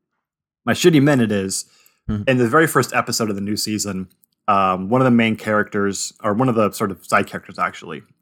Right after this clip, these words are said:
Speaker 1: uh, is a philosophy professor. And he is portrayed, and he's an English philosophy professor, he's portrayed as, like, this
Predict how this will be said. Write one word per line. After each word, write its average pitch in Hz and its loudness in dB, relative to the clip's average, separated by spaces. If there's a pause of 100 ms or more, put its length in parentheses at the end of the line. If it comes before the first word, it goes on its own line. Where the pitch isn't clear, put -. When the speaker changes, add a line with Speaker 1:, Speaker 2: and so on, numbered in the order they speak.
Speaker 1:
uh, 104 4
is 104 0 (480)
a 104 2
philosophy 110 0
professor. - -8 (600)
And 104 2
he 131 0
is 117 2
portrayed, 104 0
and 104 -2
he's 104 -6
an - -14
English 92 -8
philosophy - -12
professor, - -18
he's 110 -20
portrayed 139 0
as, 120 2
like, 107 0
this - -6